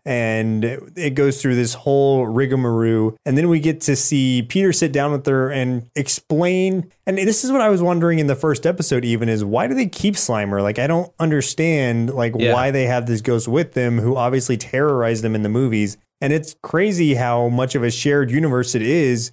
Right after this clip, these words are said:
Speaker 1: with the movies. It ties directly to it, which is unusual for a cartoon to do.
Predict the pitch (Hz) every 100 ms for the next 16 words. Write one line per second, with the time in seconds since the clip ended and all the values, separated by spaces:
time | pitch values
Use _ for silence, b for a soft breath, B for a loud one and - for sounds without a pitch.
0 | _ 110 117 139 139 143 127 156 120 101
1 | 95 104 - 156 156 - 135 139 131 131
2 | 139 139 123 113 - 214 151 135 - 127
3 | 127 139 131 151 190 147 123 117 131 117
4 | 113 - 135 135 139 104 104 160 107